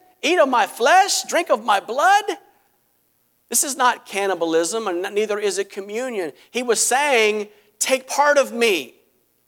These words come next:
He used, uh, metaphors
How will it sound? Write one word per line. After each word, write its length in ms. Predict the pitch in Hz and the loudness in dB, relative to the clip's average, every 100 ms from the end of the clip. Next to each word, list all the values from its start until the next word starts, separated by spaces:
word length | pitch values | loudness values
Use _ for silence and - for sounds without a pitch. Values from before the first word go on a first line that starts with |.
| _ _ _ _ _ _ _ _ _ | _ _ _ _ _ _ _ _ _
He 260 | 226 233 254 | -4 0 0
used, 480 | 285 277 262 208 - _ _ | 2 2 0 -4 -8 _ _
uh, 320 | 190 190 185 - | 4 4 4 -2
metaphors 1120 | 170 214 285 233 - 202 190 220 262 262 - | -4 2 2 2 2 4 4 4 2 0 -6